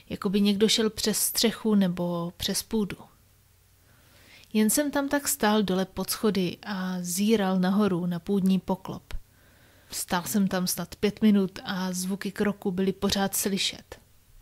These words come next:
Chvíli to znělo, jako by někdo šel pomalu, a v další chvíli to znělo, jako když někdo běží. Pak se to zastavilo, jako by tam prostě někdo náhodně pobíhal a přecházel a tak.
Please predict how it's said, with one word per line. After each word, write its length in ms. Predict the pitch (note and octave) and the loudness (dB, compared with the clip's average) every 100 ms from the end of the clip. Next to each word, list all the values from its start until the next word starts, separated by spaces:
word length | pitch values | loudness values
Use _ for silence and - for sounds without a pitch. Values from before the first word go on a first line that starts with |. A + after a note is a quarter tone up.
| - - _ _ _ - | -20 -20 _ _ _ -10
Chvíli 360 | - A#3 C4+ | 2 4 4
to 180 | C#4+ D#4+ | 4 4
znělo, 300 | A3 A3+ G#3+ | 6 6 6
jako 260 | F#3+ F#3+ G#3 | 4 4 2
by 100 | G3 | 4
někdo 280 | G3 F#3 | 4 4
šel 200 | G3 G#3+ | 2 2
pomalu, 500 | G3+ G#3 G3+ G3+ G3+ | 0 2 4 4 2
a 60 | G#3 | 0
v 40 | |
další 340 | F#3+ G#3 G3+ A3 | 2 2 2 -2
chvíli 380 | - A3 G#3+ G#3+ | 0 0 2 2
to 160 | A3 | 2
znělo, 340 | G3 G#3 G#3+ G3 | 2 4 4 4
jako 240 | F3+ G#3 | 0 -2
když 180 | G3 G3 | -2 2
někdo 300 | G3+ G3 G#3+ | 2 2 2
běží. 540 | F#3+ G#3 G#3 - G3+ _ - - - | 6 6 6 -2 -10 _ -20 -20 -12
Pak 200 | F3+ - | -8 -6
se 100 | F#3 | -8
to 140 | - | -6
zastavilo, 760 | F#3 G3 - A3+ G#3+ G#3+ G#3 G3+ - | -4 -2 2 2 4 2 4 0 -2
jako 180 | F#3+ A3+ | -2 0
by 100 | G#3 | 2
tam 180 | G3+ | 0
prostě 280 | F#3+ G3+ - | 0 -2 2
někdo 320 | G3 F#3+ F#3 | 2 2 2
náhodně 520 | F#3 F3+ F#3+ G3 F3 F3+ | 0 2 2 0 0 -2
pobíhal 640 | - F#3 G3 F#3+ F#3 E3+ | 0 2 2 2 0 -4
a 40 | |
přecházel 640 | E3+ - G3 G3 F#3 F#3 F3 | -4 -4 -4 -4 -4 -4 -6
a 100 | F#3+ | -8
tak. 340 | - - _ | -14 -16 _